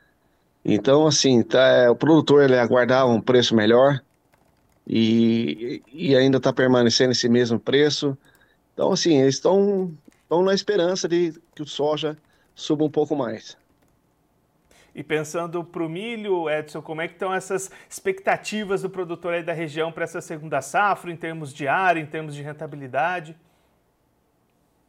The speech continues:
Speaker 1: Eu aqui em Londrina, na nossa região, o produtor de milho, ele vai, eu falo que ele vai dar uma segurada um pouco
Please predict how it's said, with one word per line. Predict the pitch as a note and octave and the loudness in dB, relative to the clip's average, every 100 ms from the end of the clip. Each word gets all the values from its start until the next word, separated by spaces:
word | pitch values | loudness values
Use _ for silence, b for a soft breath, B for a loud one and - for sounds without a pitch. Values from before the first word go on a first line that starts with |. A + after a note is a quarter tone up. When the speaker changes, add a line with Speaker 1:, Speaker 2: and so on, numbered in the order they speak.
| _ _ _ _ | _ _ _ _
Speaker 1:
Eu | C#3+ G3 | 2 4
aqui | G#3 F3 - F3+ G3+ | 4 2 -4 -2 2
em | |
Londrina, | C#3+ C3+ B2+ E3 D3+ A2 A2 | 2 2 0 0 0 -2 -4
na | A#2 | -4
nossa | B2 - | -4 -4
região, | A2+ G#2 C3+ D3+ A2+ G#2 _ _ _ | -4 -4 -2 -2 -4 -8 _ _ _
o | |
produtor | E3 E3 E3 | -6 -4 -4
de | C3+ | -2
milho, | A#2 C#3+ C3 A#2 | -2 0 0 -2
ele | B2+ | -2
vai, | B2 C#3 E3 D#3+ | -2 -2 -2 -2
eu | - C#3+ D#3 | -4 -4 -4
falo | - C#3+ D3 | -4 -4 -4
que | D#3 | -4
ele | D3 | -4
vai | C#3+ | -4
dar | C#3+ D3 | -2 -2
uma | D3+ | -2
segurada | C3 - E3+ F3+ D3+ D3 D3+ D3+ | -4 -6 -4 -2 -2 -2 -4 -4
um | D#3 | -6
pouco | D#3 C3+ C3 - A2+ | -6 -4 -4 -6 -12